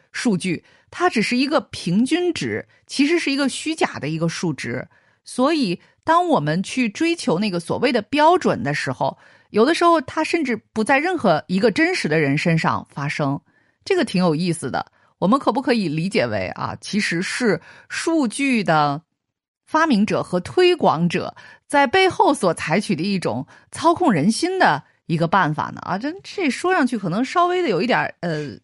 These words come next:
小小的那种邪恶感，也许这不是他们的本意，但最终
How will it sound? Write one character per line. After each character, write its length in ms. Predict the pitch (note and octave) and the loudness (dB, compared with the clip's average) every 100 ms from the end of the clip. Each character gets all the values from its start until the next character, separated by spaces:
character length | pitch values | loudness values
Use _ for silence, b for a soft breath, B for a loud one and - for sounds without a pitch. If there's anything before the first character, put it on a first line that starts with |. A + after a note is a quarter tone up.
| _ _ _ _ | _ _ _ _
小 240 | - G#3 | -2 0
小 180 | E4 - | 2 0
的 80 | D#3+ | 2
那 80 | A#3+ | 2
种 140 | F#3 | 2
邪 180 | D#3+ C#3+ | 2 0
恶 200 | B3 A#3+ | 2 2
感， 280 | - E2+ A#2 | 0 -2 -4
也 80 | G#3+ | -4
许 140 | G#3+ | -2
这 100 | A3 | -2
不 300 | G3+ - G#3 | -4 -4 -4
是 80 | A#3+ | 0
他 160 | B3+ | -2
们 60 | D4+ | 0
的 80 | B3 | 0
本 180 | D3 - | 0 -2
意， 240 | G3 G#3 D#3 | -4 -4 0
但 340 | A#3+ A3+ A3+ - | 2 2 -2 -4
最 180 | D#4 | -2
终 180 | C4+ D#4 | 0 -2